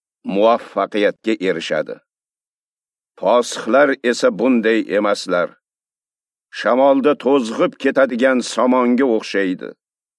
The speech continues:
Hukmda fosihlar oqlana olmaydi. Solihlar jamoasidan gunohkorlar joy ololmaydi.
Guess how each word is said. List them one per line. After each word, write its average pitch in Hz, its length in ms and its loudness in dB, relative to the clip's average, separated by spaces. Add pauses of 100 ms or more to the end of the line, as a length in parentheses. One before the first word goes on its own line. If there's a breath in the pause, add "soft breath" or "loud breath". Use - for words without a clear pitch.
(540)
Hukmda 139 580 2
fosihlar 139 720 0 (120)
oqlana 135 600 2
olmaydi. 123 680 2 (1080)
Solihlar 135 800 4
jamoasidan 127 960 2 (880)
gunohkorlar 117 1040 2 (100)
joy 101 340 2 (180)
ololmaydi. 92 840 -2